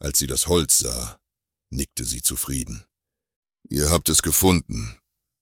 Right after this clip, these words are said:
Lasst mich sehen.“ Talirut ließ die Scheite vorsichtig auf dem Arbeitstisch vor ihr nieder. Sie nahm eines der Hölzer in die Hand, drehte es prüfend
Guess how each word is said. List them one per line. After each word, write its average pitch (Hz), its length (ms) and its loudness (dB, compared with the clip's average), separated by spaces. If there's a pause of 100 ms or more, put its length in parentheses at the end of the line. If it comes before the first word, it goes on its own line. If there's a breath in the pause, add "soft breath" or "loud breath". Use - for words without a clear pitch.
(220)
Lasst 69 320 0
mich 73 180 2
sehen.“ 69 420 4 (1700)
Talirut 76 560 2 (120)
ließ 67 280 -2
die 76 160 -2
Scheite 69 480 2
vorsichtig 67 680 0
auf - 100 -4
dem 71 160 -4
Arbeitstisch 64 920 -2
vor 71 320 0
ihr 71 140 -2
nieder. 64 500 -4 (1120)
Sie 76 140 -2
nahm 85 260 4
eines 73 340 2
der 67 160 0
Hölzer 69 300 2
in 67 80 -6
die 62 140 -4
Hand, 62 340 -6 (540)
drehte 80 340 2
es - 140 0
prüfend 76 600 0